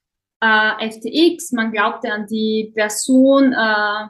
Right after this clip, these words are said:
der im Grunde als Philanthrop aufgetreten ist, aber sich als Betrüger herausgestellt hat. Man könnte jetzt zweifach wählen. Entweder man verbietet Kryptowährungen à la China oder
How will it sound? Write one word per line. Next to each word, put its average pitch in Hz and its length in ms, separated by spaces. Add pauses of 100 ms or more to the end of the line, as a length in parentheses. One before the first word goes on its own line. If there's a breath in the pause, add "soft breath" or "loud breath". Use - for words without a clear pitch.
(180)
der 254 120
im 254 140
Grunde 285 220
als 233 220
Philanthrop 254 640
aufgetreten 240 880
ist, 311 460
aber 240 380
sich 254 380
als 226 160
Betrüger 254 420
herausgestellt 180 880
hat. 175 160 (480 soft breath)
Man 226 160
könnte 269 240
jetzt 262 460
zweifach 233 600
wählen. 208 500
Entweder 240 540
man 254 200
verbietet 294 680 (200)
Kryptowährungen 277 1160 (140)
à 233 160
la 240 320
China 339 500 (340)
oder 320 680